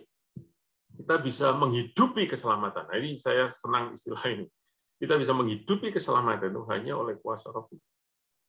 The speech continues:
Jadi, jadi, eh, kalau kita bisa mengesampingkan, ya, aliran-aliran mainstream-mainstream, doktrin ini, doktrin itu, dan kita hanya kembali kepada Alkitab. Oke, kita kembali kepada Alkitab dan kita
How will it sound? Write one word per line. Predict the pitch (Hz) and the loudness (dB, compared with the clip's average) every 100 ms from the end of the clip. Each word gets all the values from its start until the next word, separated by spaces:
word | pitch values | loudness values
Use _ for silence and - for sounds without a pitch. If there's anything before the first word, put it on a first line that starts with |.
| _ _ | _ _
Jadi, | - 98 104 90 - _ _ _ _ _ - | -4 0 2 0 -4 _ _ _ _ _ -20
jadi, | - - 98 95 | -10 -2 0 2
eh, | - 139 131 95 69 69 69 131 117 - - - - | 2 2 4 4 2 2 2 2 0 -4 -8 -12 -10
kalau | - 170 170 | 0 2 4
kita | 170 | 4
bisa | 165 131 156 | 2 4 2
mengesampingkan, | 160 160 160 151 143 165 147 160 147 | 2 0 2 2 2 0 0 -2 0
ya, | 98 104 - | -2 -6 -2
aliran-aliran | 113 120 123 120 110 113 110 117 110 107 107 107 107 - - | 2 4 4 4 2 0 2 2 4 4 4 2 -2 -14 -8
mainstream-mainstream, | 104 107 - 110 104 101 101 - 101 98 101 - _ _ _ _ 104 | -6 -6 -4 -2 0 -4 -4 -4 0 0 0 -6 _ _ _ _ 0
doktrin | 90 110 107 | 2 2 0
ini, | 113 104 | 0 -2
doktrin | - - 101 | -2 -2 -2
itu, | 123 127 110 | -2 -4 -4
dan | 98 | -4
kita | 110 120 113 | -2 -2 0
hanya | 98 | 0
kembali | 104 104 87 135 165 - | 2 0 4 6 6 4
kepada | 117 98 | 0 0
Alkitab. | 87 - - - - _ - | -2 -2 -10 -14 -14 _ -20
Oke, | 95 - | -16 -10
kita | - 117 | -4 -2
kembali | 101 87 110 160 147 | 0 4 4 4 0
kepada | 110 87 | 0 0
Alkitab | 80 82 87 | -4 -6 -6
dan | 87 | -8
kita | 98 104 117 - | -8 -2 0 -2